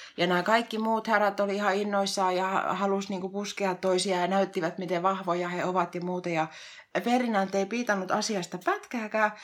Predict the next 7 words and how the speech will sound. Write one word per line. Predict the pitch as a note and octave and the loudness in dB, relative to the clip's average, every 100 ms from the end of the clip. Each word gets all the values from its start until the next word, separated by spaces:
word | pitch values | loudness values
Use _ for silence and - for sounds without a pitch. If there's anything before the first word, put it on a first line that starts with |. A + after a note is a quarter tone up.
| - - | -20 -4
ja | A#3+ A#3 - - _ _ _ _ - | 4 6 6 2 _ _ _ _ 0
hän | B3 B3 - | 2 2 2
lähti | A3+ A3+ - | 6 6 6
pois | A3+ A3+ A3 | 0 2 2
siitä | G#3 G3+ | -2 -4
tilanteesta | G#3 G#3 G3 G3 F#3+ F#3+ G3 | 0 6 6 6 -2 -2 -2
ja | F#3+ | -2